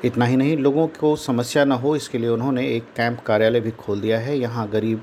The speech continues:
परेशान हाल लोग अपनी फरियाद लेकर पहुँच रहे हैं। पिछले एक पखवाड़े से अनुराग अमेठी विधानसभा क्षेत्र में काफ़ी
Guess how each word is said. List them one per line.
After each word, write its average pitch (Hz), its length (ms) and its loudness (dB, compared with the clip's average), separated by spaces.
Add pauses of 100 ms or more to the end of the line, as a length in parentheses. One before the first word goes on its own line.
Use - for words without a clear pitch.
(140)
परेशान 107 420 0
हाल 107 220 0
लोग 110 220 2
अपनी 110 260 -4
फरियाद 104 380 0
लेकर 101 320 -2
पहुँच 98 380 -8
रहे 101 120 -2
हैं। 101 200 -8 (960)
पिछले 117 220 2
एक 107 120 -2
पखवाड़े 139 360 0
से 143 260 -4 (360)
अनुराग 135 320 2
अमेठी 139 480 -2
विधानसभा 113 600 -2
क्षेत्र 135 380 -4
में 113 160 -2
काफ़ी 101 400 -4